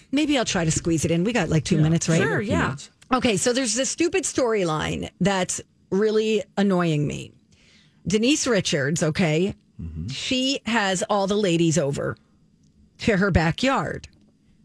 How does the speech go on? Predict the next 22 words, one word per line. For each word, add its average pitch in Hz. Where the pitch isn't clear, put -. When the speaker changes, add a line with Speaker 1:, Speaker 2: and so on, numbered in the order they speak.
Speaker 1:
okay? 180
Her 208
kids 269
are 269
there, 240
her 220
kids' 190
friends, 240
right? 196
Speaker 3:
Who 262
are 202
teens. 165
Speaker 1:
Who 359
are 277
young 311
teens, 170
Speaker 3:
Yeah, 180
Speaker 1:
like 220
thirteen. 190
Speaker 3:
thirteen, 185
yeah. 190
Speaker 1:
Yeah, 156